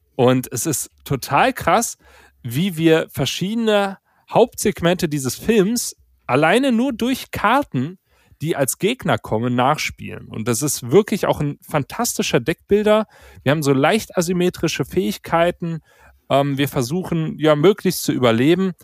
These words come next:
Und wenn wir einmal sterben, sind wir raus. So, ne? Dann, dann sind wir auch raus. Das kann passieren. Ähm,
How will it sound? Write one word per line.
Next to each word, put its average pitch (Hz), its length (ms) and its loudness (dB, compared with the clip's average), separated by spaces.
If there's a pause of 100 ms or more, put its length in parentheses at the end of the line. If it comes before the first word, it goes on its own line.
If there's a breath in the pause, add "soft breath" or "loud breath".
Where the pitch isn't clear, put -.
(340 soft breath)
Und 156 240 2
wenn 185 160 2
wir 160 100 2
einmal 135 140 2
sterben, 113 280 2
sind 156 220 -2
wir 175 120 4
raus. 113 460 2 (200)
So, 101 400 -6
ne? 180 260 0
Dann, 160 300 0
dann 156 240 0
sind 220 240 2
wir 139 100 2
auch 107 220 -4
raus. 98 400 -4 (160)
Das 127 220 0
kann 196 180 -2
passieren. 139 560 0 (500 soft breath)
Ähm, 143 560 0